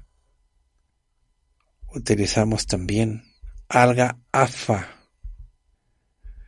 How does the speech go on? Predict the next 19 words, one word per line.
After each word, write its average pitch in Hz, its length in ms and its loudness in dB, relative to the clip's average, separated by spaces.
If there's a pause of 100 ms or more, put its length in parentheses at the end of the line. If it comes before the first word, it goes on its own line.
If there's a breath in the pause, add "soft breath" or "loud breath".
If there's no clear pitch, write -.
(220)
Luego 110 340 -2
ácido 123 380 4
estearidónico 113 800 2
con 104 160 -4
vitaminas 107 640 0
y 113 60 0
minerales. 98 880 -2 (1600)
Y - 120 0
utilizamos 104 680 2
también 127 600 2 (720 loud breath)
arándano 107 580 4
rojo. 104 380 0 (1040 loud breath)
Fue 143 160 6
lo 170 100 8
siguiente: 113 560 -2 (480 soft breath)
acerola 131 540 6
con 123 160 0
vitamina 104 540 0
C, 120 320 -2